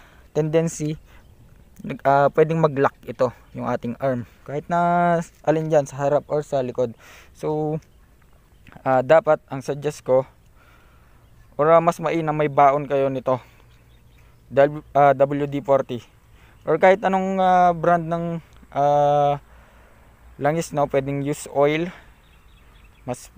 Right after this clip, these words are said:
mas mainam yon, mas tipid. Napakalaking tulong na nun. And then, ah, ayan, kahit anong brand ng W D forty nga.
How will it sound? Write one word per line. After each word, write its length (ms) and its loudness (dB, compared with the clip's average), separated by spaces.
mas 560 -2
mainam 400 -6
yon, 160 -4
mas 160 -6
tipid. 320 -10
Napakalaking 560 -6
tulong 320 -6
na 80 -6
nun. 160 -8
And 160 -6
then, 160 4
ah, 560 2
ayan, 240 4
kahit 240 2
anong 400 -2
brand 240 0
ng 240 -6
W 320 -2
D 80 -10
forty 320 -2
nga. 160 -8